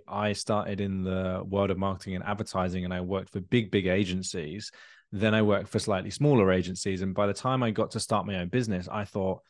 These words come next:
"This is gonna be easy. Like, I know how to do this. I know how these businesses run." But I totally underestimated developing the other skills that you need to run a business, like sales and marketing and leadership and management. And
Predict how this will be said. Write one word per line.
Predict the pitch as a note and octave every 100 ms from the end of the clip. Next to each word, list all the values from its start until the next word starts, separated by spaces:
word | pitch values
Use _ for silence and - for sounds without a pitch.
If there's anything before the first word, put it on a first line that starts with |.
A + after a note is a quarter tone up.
| _ _ -
"This | D#3
is | E3+
gonna | D#3+
be | G#2 F#2+
easy. | A2+ A#2+ F#2+ F#2
Like, | A#1 -
I | A2+ C3+
know | C3
how | A#2
to | A2
do | G2+ G#2
this. | G2+ G2+ G2
I | - A2
know | A2+
how | A2 G2+
these | G2
businesses | F#2+ G2 G2+ G2+ F#2
run." | F2+ G2+ F#2 F#2 F#2 - _ -
But | A2
I | G#2
totally | - - C3 A#2 A2
underestimated | A2 G#2+ F#2+ G#2+ - G2+ F#2 F2+ G2+ F#2
developing | G2 F#2 F#2+ F#2+ G2 F#2 F#2 - _ -
the | G2 -
other | G#2 G2
skills | - - G#2+ F#2 F2 F2+
that | G2
you | G2+ F#2
need | F#2 F2+ F2
to | F2+
run | F2+ F2
a |
business, | G2+ F#2 F#2 F#2 F#2
like | F#2
sales | - G#2 F#2+ F#2 F2+ - - _
and | F#2
marketing | F2 F#2+ - - F2+ F2 F#2 _ _
and | F#2+
leadership | F#2 G2 F2+ F#2+ F2+ - _ _ -
and | F#2
management. | G#2+ A2 - F#2 F#2 -
And | A2 G#2+